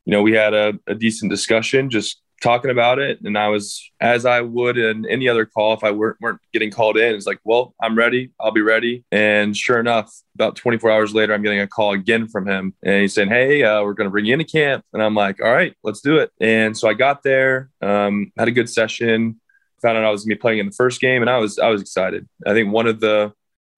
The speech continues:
things that Greg and I had talked about is wanting to get, you know, more big game experience and playing in these qualifiers. And we both knew that the only way for me to get experience was he's gonna have to put me out there. And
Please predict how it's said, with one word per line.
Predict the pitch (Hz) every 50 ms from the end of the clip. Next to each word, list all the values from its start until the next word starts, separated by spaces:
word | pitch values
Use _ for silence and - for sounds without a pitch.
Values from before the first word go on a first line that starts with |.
| _
things | - 120 113 107 -
that | 107 -
Greg | 107 104 101
and | 107 101
I | 98
had | 95 -
talked | - 127 120 120 -
about | 120 113 113 107 110 113 113 101 - -
is | 98 98 98 98 98 101
wanting | 101 101 101 101 101
to | 98
get, | 95 104 101 95 - _ _ _ _ -
you | 101 98
know, | 95 95
more | 95 98 98 95
big | 92 101 101 101
game | 101 104 101 101
experience | 98 98 - - 113 117 117 107 85 - - - - - -
and | 98 98 98 95 95 95 95 92 - _ -
playing | - 110 110 110 107 104
in | 104
these | 104 101 101 -
qualifiers. | - 110 110 123 127 123 - 98 95 92 92 92 90 87
And | 92 95 95 98 95 - - - -
we | - 98 104 98
both | 104 104 107 104 - -
knew | 104 110 120 127 120 113
that | 107 98 90 -
the | 95
only | 101 107 101
way | 104 101 98
for | 101 - - 101
me | 95
to | 95 92
get | - 107
experience | 123 120 - - - 95 95 98 101 98 -
was | - 98 101 101 - - - -
he's | 104 101
gonna | 101 110 104
have | 104 107 104
to | - _
put | - 107 95
me | 101 101
out | 95 95 -
there. | - 73 - - _ _ _ _
And | - 98 98 95 92 92 92 92 92